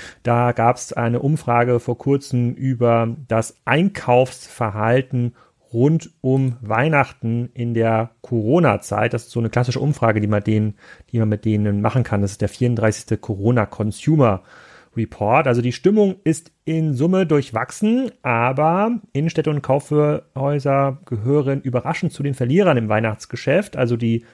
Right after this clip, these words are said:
fünfundfünfzig bis fünfundsechzigjährigen und die fünfunddreißig bis vierundvierzigjährigen planen diese zu meiden. Die etwas Älteren gaben an, weniger Geschenke in der Innenstadt kaufen zu wollen, aber weiterhin ins Kaufhaus zu gehen. Also da ist noch eine ganze Menge Chance. Also insbesondere die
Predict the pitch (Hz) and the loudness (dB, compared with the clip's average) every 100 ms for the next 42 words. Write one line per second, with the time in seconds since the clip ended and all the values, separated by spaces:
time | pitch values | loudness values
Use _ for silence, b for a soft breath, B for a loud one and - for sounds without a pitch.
0 | B - 170 160 147 139 - 120 - 123 | B -4 -2 -2 -4 -6 -6 -8 -6 -4
1 | 113 139 151 - 127 127 127 120 127 127 | -2 -2 -4 -6 -6 -4 -2 -2 -4 -4
2 | 127 - 117 113 - - 123 113 110 127 | -6 -4 -4 -4 -6 -8 -6 -4 -4 -4
3 | 131 - - 139 139 131 _ - 151 151 | -6 -14 -6 -2 -2 -4 _ -8 -6 -6
4 | 131 131 135 127 123 - 117 143 120 135 | -6 -2 -2 -4 -6 -4 0 0 0 -2
5 | 135 - 113 101 110 143 196 240 - B | -4 -2 -2 0 2 4 4 2 -2 B
6 | B B B B B - 156 165 151 - | B B B B B -4 0 0 -2 -2
7 | 185 - 165 170 - - - 175 220 214 | -2 2 2 2 -2 -8 2 2 4 2
8 | 180 185 180 180 170 _ 143 156 160 135 | 2 2 2 0 -4 _ 0 0 0 -2
9 | 151 170 165 - 117 110 139 190 196 185 | -2 0 -2 -4 -10 -4 -2 0 0 0
10 | 160 156 151 139 160 175 156 147 170 170 | 2 2 0 -4 -2 0 0 0 -2 -2
11 | 160 - 151 151 - 139 151 135 123 147 | -4 0 -2 -2 -2 0 2 2 2 2
12 | 151 147 139 - 156 170 160 - 135 151 | 0 -2 -4 -2 0 2 0 -2 -4 0
13 | 165 139 131 139 170 165 147 143 160 160 | 0 0 0 2 2 4 2 0 0 0
14 | 143 139 127 - - 151 180 196 135 131 | 0 2 0 -2 -2 0 2 0 -2 -2
15 | 170 - 135 160 165 143 135 135 | -4 -6 0 2 2 0 -2 -4